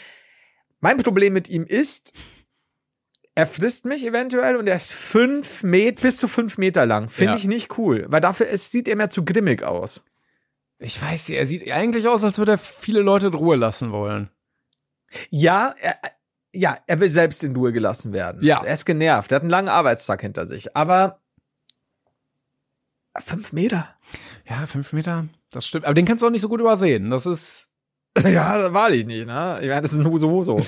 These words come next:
Speaker 1: aber
Speaker 2: <laughs> Wie findest du's, dass er aktuell noch verschollen ist in der, ähm, oberen und mittleren Donau?
Speaker 1: Äh, das, das Problem ist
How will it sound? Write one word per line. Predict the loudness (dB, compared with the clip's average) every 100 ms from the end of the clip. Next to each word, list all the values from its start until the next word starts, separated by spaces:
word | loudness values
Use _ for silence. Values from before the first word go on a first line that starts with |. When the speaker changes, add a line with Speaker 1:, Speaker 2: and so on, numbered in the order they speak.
| 0
Speaker 1:
aber | 0 2 2 2 -2 -8 -16
Speaker 2:
<laughs> | -20 -8
Wie | -4
findest | 0 0 -2
du's, | -4
dass | 0
er | 2
aktuell | 2 0 0 2
noch | 2
verschollen | -2 -2 2 2 0
ist | -4
in | 0
der, | 2 4 2 -4 -20 -16 -2
ähm, | 2 4 2 -2 -6 _ _ _ _ _
oberen | 2 4 4 2
und | 2
mittleren | -2 -2 2 2
Donau? | 2 2 4 4 2 -4 -18 -20 -20 -20 _ -14 -12 -12 -6
Speaker 1:
Äh, | -4 0
das, | -2 -2 -2
das | -4 -2
Problem | 2 2 2
ist | -2 -6